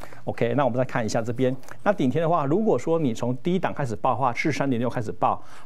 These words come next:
报到七十三块左右，OK，一张的话赚两万九千四百元，十张的话赚二十九万四千元，波段最高涨幅六十七percent。我们看下景天今天表现如何，三三零六。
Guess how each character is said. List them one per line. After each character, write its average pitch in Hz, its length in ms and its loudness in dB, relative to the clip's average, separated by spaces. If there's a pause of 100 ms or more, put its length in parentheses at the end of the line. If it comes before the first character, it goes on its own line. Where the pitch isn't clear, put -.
报 156 160 4
到 143 200 2
七 - 180 -2
十 135 100 -2
三 135 200 0
块 127 160 0
左 92 200 -4
右， 107 180 0
OK， 113 360 0
一 170 80 2
张 151 220 2
的 139 80 0
话 127 240 0
赚 113 260 0
两 95 240 -2
万 123 160 0
九 - 160 -4
千 135 160 -2
四 - 160 -2
百 98 160 -2
元， 117 200 -2 (220)
十 - 220 -2
张 135 160 2
的 135 80 -2
话 131 160 0
赚 127 180 -2 (120)
二 156 60 -2
十 131 100 -6
九 117 180 -4
万 120 180 0
四 120 220 -2
千 117 180 0
元， 104 240 0 (320)
波 156 300 2
段 147 300 0
最 127 240 0
高 117 220 0
涨 87 300 -4
幅 - 200 -6
六 127 180 0
十 104 100 -2
七 120 220 -2
percent。 104 420 0 (380)
我 117 80 -4
们 104 60 -4
看 156 80 2
下 156 60 2
景 107 140 -4
天 127 160 0
今 131 140 0
天 127 80 0
表 - 160 -2
现 117 180 -2
如 104 120 -2
何， 107 120 -2
三 127 160 -4
三 117 220 -4
零 104 140 -2
六。 143 180 0